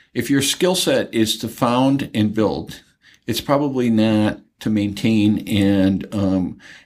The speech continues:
and, um, to, when it gets to a certain size, do the maintenance work, 'cause that's very boring to a founder, okay? To a serial entrepreneur, the worst thing for them is to have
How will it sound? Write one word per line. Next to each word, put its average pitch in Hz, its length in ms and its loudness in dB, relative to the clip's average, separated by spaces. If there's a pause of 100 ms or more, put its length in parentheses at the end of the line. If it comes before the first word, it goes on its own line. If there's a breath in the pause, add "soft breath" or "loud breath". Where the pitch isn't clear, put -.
(100)
and, 98 580 2 (140)
um, 92 600 -2 (220)
to, 95 400 4
when 101 220 0
it 87 80 -4
gets 107 240 0
to 107 100 -2
a 98 60 0
certain 95 280 -4
size, 95 360 0 (720)
do 113 180 4
the 107 80 4
maintenance 101 480 2
work, 80 380 -8
'cause - 240 -2 (160 soft breath)
that's 135 220 2
very 117 280 4
boring 92 460 -2
to 80 160 -10
a 98 160 -10
founder, 62 600 -6
okay? 90 280 -2
To 92 240 -2
a 87 40 -4
serial 127 440 4
entrepreneur, 98 500 0
the 87 160 -4
worst 113 300 0
thing 110 120 2
for 104 140 -4
them 98 260 2
is 92 260 2
to 92 100 -2
have 98 360 2